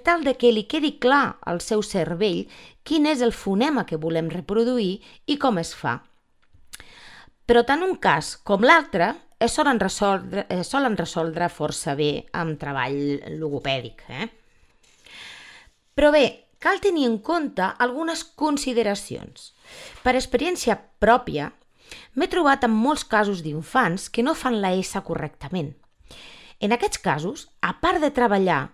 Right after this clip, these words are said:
com faríem normalment, estarem molt atents a la mossegada del nen i a la deglució. Quan un nen o una nena té escapament d'aire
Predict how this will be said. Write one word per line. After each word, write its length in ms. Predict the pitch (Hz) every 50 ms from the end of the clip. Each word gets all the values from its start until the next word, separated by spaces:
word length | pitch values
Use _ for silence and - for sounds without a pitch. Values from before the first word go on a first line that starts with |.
| _ _ _ _
com 240 | - 180 175 170 156
faríem 640 | - - - - 131 127 127 202 262 240 170 143 139 147
normalment, 840 | 143 - 131 127 151 160 165 143 139 139 165 214 190 139 147 190 226 - _ - - - - - - - - _ -
estarem 460 | 254 - - - 285 302 339 349 339 - -
molt 440 | - 240 247 262 285 339 381 381 339
atents 520 | 302 285 - 269 254 214 185 170 165 - - _
a 160 | - 202 233
la 140 | 240 233 226 226
mossegada 720 | 226 233 - - - 233 214 196 226 220 220 196 196 190
del 220 | 170 175 165 160 160 175
nen 300 | 202 208 170 147 175 202 - - - - - - - - - -
i 140 | 220 254 320 349
a 60 | 359
la 80 | 339 339
deglució. 800 | 277 302 302 240 285 285 285 285 - - 202 180 151 139 139 135 _ _ _ _ - - - _ _ _ _ _ _ - - - - - - - _ -
Quan 160 | 277 294 330 415
un 200 | 440 415 330 240
nen 180 | 185 165 165 185
o 60 | 196
una 220 | 220 220 214 196 175
nena 300 | 170 170 170 170 - - - _ _ _ -
té 80 | 320 320
escapament 640 | 285 285 - - - 214 208 196 190 196 202 196 190 180
d'aire 460 | 185 185 196 185 180 156 156 139 143